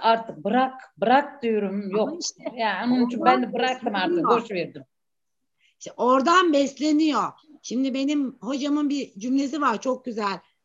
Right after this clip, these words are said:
Speaker 2: Bu Hindistan'dan Hindular, rahipler var ya, dağın başına çıkıyorlar.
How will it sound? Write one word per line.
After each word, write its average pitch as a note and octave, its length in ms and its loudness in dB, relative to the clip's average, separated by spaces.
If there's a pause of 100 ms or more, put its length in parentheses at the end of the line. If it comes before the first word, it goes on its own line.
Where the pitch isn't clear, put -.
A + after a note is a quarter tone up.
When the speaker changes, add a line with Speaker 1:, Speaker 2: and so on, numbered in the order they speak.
Speaker 2:
Bu B3+ 80 -2
Hindistan'dan B3+ 960 -2
Hindular, B3 580 -2
rahipler B3+ 560 -2
var D#4+ 140 0
ya, C#4+ 160 -4
dağın B3 220 -2
başına B3+ 300 -6
çıkıyorlar. B3 580 -4